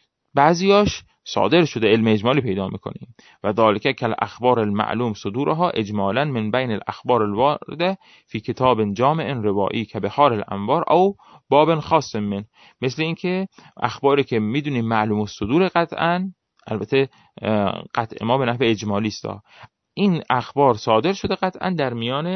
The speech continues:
اه، اخباری که، اه، وارد شده در جامع روایی، کتاب جامع روایی که روایات در او جمع شده، مثل بحار الانوار، یا در یک باب خاصی از او، مثل باب عقل و جهل. مثلاً می‌گیم،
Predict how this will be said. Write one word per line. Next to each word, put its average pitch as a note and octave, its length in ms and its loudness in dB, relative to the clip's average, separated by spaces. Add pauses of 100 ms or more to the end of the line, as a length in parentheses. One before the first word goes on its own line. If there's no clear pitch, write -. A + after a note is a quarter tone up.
(520)
اه، A2 380 -2
اخباری C#3 560 0
که، E3+ 400 2 (360)
اه، A2 220 2
وارد A2 400 4
شده E3 180 -2
در D#3 260 4 (440)
جامع A2 440 4
روایی، G#2 460 2
کتاب A#2 360 0
جامع G#2 380 0
روایی G#2 360 -2
که D#3 240 -4 (200)
روایات A2 320 4
در G#2+ 80 2
او A2 100 -2
جمع G#2 240 -2
شده، A2 340 -4 (200)
مثل E3 180 -2
بحار A#2 280 2
الانوار، G#2+ 440 -4 (260)
یا D#3 100 -2
در D3 180 0
یک D3+ 220 -4
باب D3 180 2
خاصی C#3 460 0
از G2+ 180 -10
او، G#2+ 420 -12 (600)
مثل C3 180 -6
باب C3 240 4 (120)
عقل A2 220 -2
و G#2+ 40 -2
جهل. A2 320 -2
مثلاً G#2+ 380 -8 (260)
می‌گیم، F#3+ 260 -4